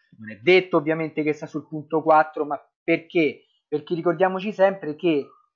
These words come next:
io ho sempre una soglia di prezzo che è questa poi, vedete i minimi qui,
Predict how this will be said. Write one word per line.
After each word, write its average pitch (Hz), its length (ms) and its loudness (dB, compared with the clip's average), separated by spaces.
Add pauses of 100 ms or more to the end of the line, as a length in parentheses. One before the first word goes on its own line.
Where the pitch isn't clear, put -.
(280)
io 190 240 4
ho 165 80 8
sempre 180 760 0
una 135 220 -12
soglia 151 460 2
di 156 120 -14
prezzo 135 340 -10
che 113 100 -20
è - 140 -20
questa 120 400 -20
poi, 110 440 -18
vedete 123 320 -12
i 117 140 -14 (140)
minimi 131 600 -14 (300)
qui, 135 480 -10